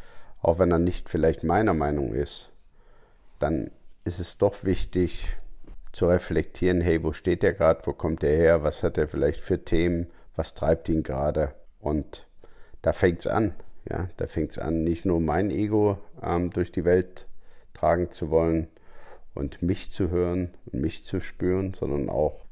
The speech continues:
wer ist denn da, da gegenüber? Wer redet grad mit mir? Wer braucht irgendwie meine Bestärkung? Und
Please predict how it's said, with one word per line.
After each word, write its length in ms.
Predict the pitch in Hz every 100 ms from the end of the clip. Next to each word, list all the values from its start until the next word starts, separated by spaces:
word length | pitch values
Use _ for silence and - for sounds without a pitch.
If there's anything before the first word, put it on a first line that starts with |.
| -
wer 100 | 67
ist 160 | 71
denn 80 | 73
da, 100 | 73
da 160 | 76 71
gegenüber? 680 | 78 73 71 64 92 73 - - -
Wer 140 | 76
redet 320 | 92 104 92
grad 320 | - 85 -
mit 160 | 73 -
mir? 320 | 80 78 76
Wer 100 | 78
braucht 580 | 76 - 82 87 - -
irgendwie 220 | 82 80
meine 320 | 78 80 90
Bestärkung? 640 | 80 78 - 76 76 62 62
Und 220 | 76 -